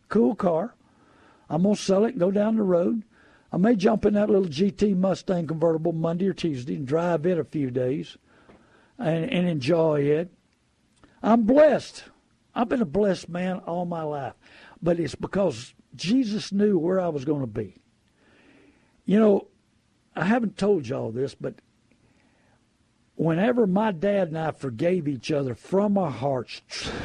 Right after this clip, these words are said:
truly, truly, totally, his life changed, my life changed.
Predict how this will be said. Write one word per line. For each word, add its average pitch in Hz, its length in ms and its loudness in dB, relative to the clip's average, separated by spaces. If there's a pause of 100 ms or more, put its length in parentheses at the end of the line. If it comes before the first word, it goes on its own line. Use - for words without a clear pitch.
(120)
truly, 180 580 2 (100)
truly, 247 640 0
totally, 143 580 -2 (400)
his 185 240 0
life 180 260 -4
changed, 156 360 -4
my 131 200 -4
life 117 280 -6
changed. - 460 -16